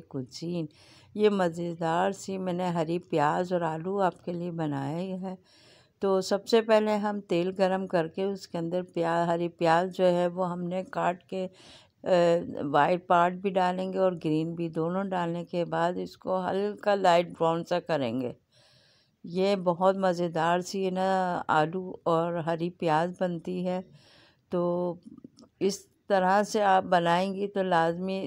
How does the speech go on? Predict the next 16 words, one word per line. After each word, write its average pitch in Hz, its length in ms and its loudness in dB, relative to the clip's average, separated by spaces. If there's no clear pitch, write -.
एक 180 220 2
नई 175 320 0
डिश 185 300 -4
आपके 175 340 0
पास 170 400 2
आ 151 120 2
जाएगी। 180 400 0
आलू 170 320 0
को 185 140 -6
मैंने 180 260 -2
पतला 170 460 2
काटा 170 400 0
है 175 220 -2
और 175 300 2
इसके - 400 -4
अंदर 175 380 -2